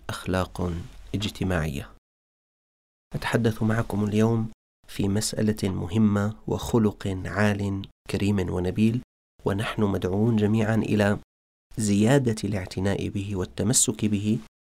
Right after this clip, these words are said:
وكثير منا والحمد لله عنده هذه المادة، لكن هي دعوة إلى تشبث بها وتذكير للبعيدين عنها إلى التمسك والعودة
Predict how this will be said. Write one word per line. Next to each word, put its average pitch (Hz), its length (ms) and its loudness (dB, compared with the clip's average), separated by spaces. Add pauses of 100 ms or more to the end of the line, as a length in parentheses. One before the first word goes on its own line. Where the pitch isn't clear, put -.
(260)
وكثير 139 480 4
منا 101 320 2
والحمد 95 400 -2
لله 92 280 -4
عنده 104 480 2
هذه 95 240 -2
المادة، 95 540 -2 (540)
لكن 101 240 -2
هي 95 180 -2
دعوة 98 360 -2
إلى 92 400 -4 (260)
تشبث 147 580 -2
بها 107 400 0 (580)
وتذكير 113 1400 0 (300)
للبعيدين 101 580 -2
عنها 98 300 -2
إلى - 180 -4
التمسك 92 800 -4 (1160)
والعودة 92 420 2